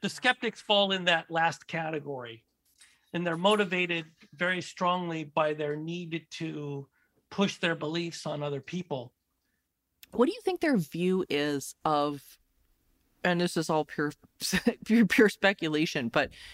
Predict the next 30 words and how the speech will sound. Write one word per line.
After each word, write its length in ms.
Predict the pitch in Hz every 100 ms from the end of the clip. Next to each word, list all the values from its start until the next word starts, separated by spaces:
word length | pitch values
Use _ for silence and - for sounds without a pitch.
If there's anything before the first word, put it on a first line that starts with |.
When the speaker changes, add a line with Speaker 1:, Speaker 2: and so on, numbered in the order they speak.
| - - _ _ - -
Speaker 2:
what 240 | - 202 247
do 60 |
you 100 | 415
th-, 120 | 415 -
what 120 | 226
do 40 | 277
you 60 |
think 160 | 359 349
their, 160 | 339 294 - _ _ _ _
their 200 | 190 208
view 320 | 180 165 185 196
is 280 | 175 165 -
on, 540 | 160 160 160 151 151 220 _ _ -
you 80 | 175
know, 100 | 160
people 360 | - 220 233
like 180 | 220 175
us, 360 | 139 139 - - _ _
people 300 | 185 180 185
who 240 | 180 165 -
are 460 | 156 156 156 151 - _ _ _ _ -
parapsychol-, 680 | 180 160 - 151 - 151 151
like, 200 | 151 147
parapsychologists 880 | - 120 - - 185 185 175 170 -
or 100 | 143
people 280 | - 143 139
who 60 |
research 380 | 135 190 185 160
parapsychology, 800 | 165 156 151 156 151 147 151 147 - - - -
uh, 280 | 180 165 151